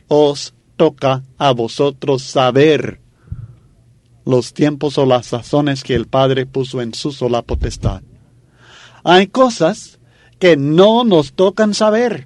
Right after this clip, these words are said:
Quisiéramos saberlos. Tenemos curiosidad al respecto. Hay muchas cosas que yo quisiera preguntarle a Dios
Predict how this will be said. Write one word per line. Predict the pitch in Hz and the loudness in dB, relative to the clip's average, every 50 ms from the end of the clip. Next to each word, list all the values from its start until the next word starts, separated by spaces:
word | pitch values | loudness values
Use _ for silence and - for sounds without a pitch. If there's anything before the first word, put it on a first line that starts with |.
| 139 | -6
Quisiéramos | 147 180 175 - 170 156 131 139 175 220 254 233 | -4 -2 -2 0 2 0 2 0 0 -2 -2 -2
saberlos. | - 170 156 135 131 120 120 135 - - - - - _ _ _ _ _ _ _ _ _ _ _ _ _ _ _ _ _ - - _ _ | 0 0 2 2 0 -2 -2 -6 -12 -12 -14 -16 -20 _ _ _ _ _ _ _ _ _ _ _ _ _ _ _ _ _ -20 -20 _ _
Tenemos | - 185 175 185 220 240 247 220 - | 2 4 4 6 4 4 2 2 2
curiosidad | - 185 175 160 160 147 139 - 147 135 135 156 196 | 4 4 6 6 4 2 2 0 0 2 2 2 2
al | 254 262 247 | 0 -2 -2
respecto. | 208 190 185 147 - - 135 - - - - | -2 -2 -2 -2 -4 -6 -8 -8 -10 -4 0
Hay | 180 208 214 196 165 | 2 4 4 4 4
muchas | 160 190 254 285 - - 165 139 - | 2 2 2 2 2 0 -2 -4 -2
cosas | - 220 247 226 - 117 104 - - - _ _ _ _ - _ | 0 0 0 0 -4 -10 -12 -14 -20 -20 _ _ _ _ -20 _
que | - - 147 139 | -4 -2 0 2
yo | 160 214 226 | 2 0 0
quisiera | 226 190 160 143 175 190 190 175 - | 2 0 2 4 4 4 4 4 2
preguntarle | - 156 143 139 139 135 120 151 160 180 185 180 151 | 2 0 -2 -2 -2 -2 0 2 2 2 0 0 0
a | 139 131 | 0 2
Dios | 131 135 151 226 - - - | 2 0 -2 -2 -6 -14 -20